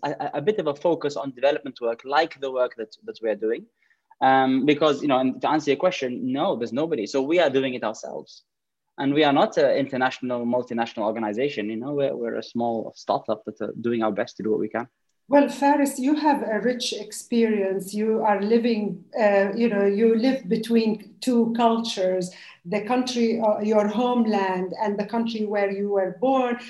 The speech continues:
Speaker 2: And then do you think coffee is a way for you personally to reconnect with the homeland, the homeland that you weren't born in. And, and I'm sure a lot of, uh, our second, uh,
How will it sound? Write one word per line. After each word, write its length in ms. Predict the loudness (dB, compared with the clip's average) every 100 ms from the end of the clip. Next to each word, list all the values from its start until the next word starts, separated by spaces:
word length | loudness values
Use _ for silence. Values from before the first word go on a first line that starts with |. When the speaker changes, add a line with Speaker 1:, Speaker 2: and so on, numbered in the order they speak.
| -20 -6
Speaker 2:
And 220 | 0 2
then 300 | 4 6 6
do 80 | 6
you 200 | 6 6
think 420 | 4 4 4 2
coffee 540 | 4 4 4 -2 0 0
is 160 | 0
a 100 | 0
way 680 | 0 2 2 4 4 4 0 -8 _ _ 2
for 220 | 4 4
you 460 | 2 4 4 4 2
personally 800 | 0 0 0 -4 -2 0 -2 -2
to 60 | -2 -2 0 0
reconnect 760 | 0 0 0 0 -4 -8 -10
with 320 | -2 -2 0
the 140 | 0 0
homeland, 840 | 0 0 2 2 2 2 2 0 -6 -20 _
the 100 | 0
homeland 680 | 2 2 4 4 4 2 0
that 220 | 0 -2
you 120 | -4 0
weren't 460 | 2 2 2 0
born 380 | 2 4 4 0
in. 340 | -2 -2 -2 -6 -14 -20 _
And, 200 | -2 0 2
and 100 | 2
I'm 140 | 2
sure 280 | 2 2 4
a 80 | 4 4
lot 160 | 2
of, 120 | 0 -2 -4
uh, 260 | -2 -2 -2 -10 _
our 460 | 6 8 6 4 0
second, 720 | 0 -2 2 2 4 2 0
uh, 120 | -2